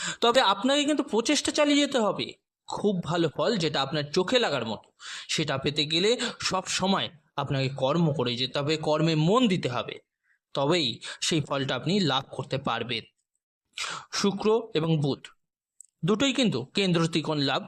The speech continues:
স্থানে গমন করছে, তাই বছর শেষ হওয়ার আগে মকর রাশির জীবনে ভালো পরিবর্তন আসবেই আসবে, লিখে রাখুন।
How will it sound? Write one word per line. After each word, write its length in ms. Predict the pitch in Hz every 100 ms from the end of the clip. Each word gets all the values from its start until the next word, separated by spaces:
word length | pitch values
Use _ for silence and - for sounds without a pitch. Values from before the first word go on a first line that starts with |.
| -
স্থানে 300 | - - 156
গমন 280 | 147 131 127
করছে, 300 | 117 110 - - _ _ _ _ _ _
তাই 140 | - 151
বছর 320 | 139 139 180
শেষ 200 | - 175
হওয়ার 200 | 185 170
আগে 220 | 160 180 285 277 220 -
মকর 300 | 170 156 165
রাশির 260 | 143 156 147
জীবনে 300 | 139 139 175
ভালো 280 | - - 147
পরিবর্তন 420 | 139 135 131 131 202
আসবেই 420 | 143 123 - 160 190
আসবে, 220 | 185 269
লিখে 300 | 233 208 202
রাখুন। 260 | 143 -